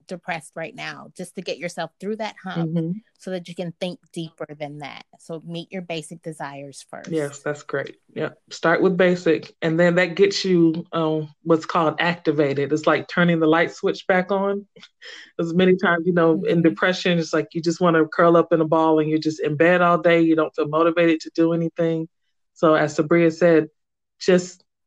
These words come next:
Speaker 2: take care of your body, your basic needs and desires, and then you'll feel motivated to do some of those other things.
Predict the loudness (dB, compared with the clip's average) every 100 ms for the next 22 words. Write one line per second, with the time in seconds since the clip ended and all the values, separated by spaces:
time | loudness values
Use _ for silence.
0 | _ _ _ _ _ _ _ _ _ _
1 | -2 -2 2 2 4 2 0 0 0 0
2 | 0 -2 0 0 0 -2 0 0 2 0
3 | 0 -2 0 0 0 0 -4 -6 -6 -8
4 | -2 0 2 2 -2 -6 _ _ _ -2
5 | 0 0 2 4 4 4 4 4 4 2
6 | 0 -2 -2 -2 -2 0 -2 0 2 0
7 | -2 -12